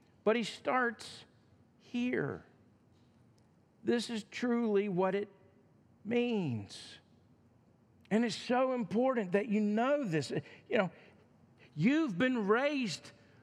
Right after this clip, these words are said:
with Christ, and I've gotta start here before I tell you anything else, because, because this is all the result of what it means that you are justified. What, what it means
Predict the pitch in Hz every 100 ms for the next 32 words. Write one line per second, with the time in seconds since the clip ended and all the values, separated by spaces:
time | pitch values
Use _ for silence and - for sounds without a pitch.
0 | - 208 240 - - 214 247 302 247 -
1 | 196 247 220 294 311 330 214 - 269 277
2 | 233 240 277 240 202 175 262 254 240 240
3 | 233 220 214 254 330 240 269 262 247 -
4 | 214 277 302 233 196 220 - - - -
5 | - 233 254 233 254 - - - - -
6 | - - 247 240 160 165 247 330 285 -
7 | 370 285 262 196 - 247 285 294 254 233
8 | 220 214 175 143 196 277 269 214 - 208
9 | 165 240 240 226 233 277 262 233 156 220
10 | 190 214 220 220 170 240 254 - 196 147
11 | 151 123 131 - - _ _ _ _ -
12 | _ _ _ - _ _ _ - - -
13 | 226 269 240 269 330 294 285 285 233 226
14 | 247 - -